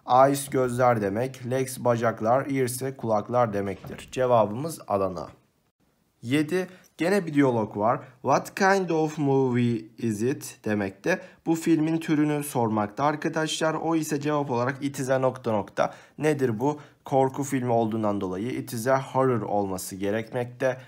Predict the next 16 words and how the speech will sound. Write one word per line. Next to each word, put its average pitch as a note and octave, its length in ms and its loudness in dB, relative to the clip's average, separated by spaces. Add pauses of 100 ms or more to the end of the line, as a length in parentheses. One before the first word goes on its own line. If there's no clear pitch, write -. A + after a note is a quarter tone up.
(160)
Cevabımız G#2 680 4
Ceyhan. B2 540 -2
Komedi, C3 640 0
komedidir A2+ 580 -4
adı F#2+ 200 -4
üstünde. A2+ 280 -8 (100)
Cartoon, B2 500 2
çizgi A2 320 -6
film F#2+ 360 -6
demektir. E2+ 520 -6 (340)
Love C#3+ 200 6
story A#2+ 300 -2
ise D#3 320 -2 (280)
aşk C#3 280 6
filmi A2+ 360 -4
demektir. G#2+ 580 -2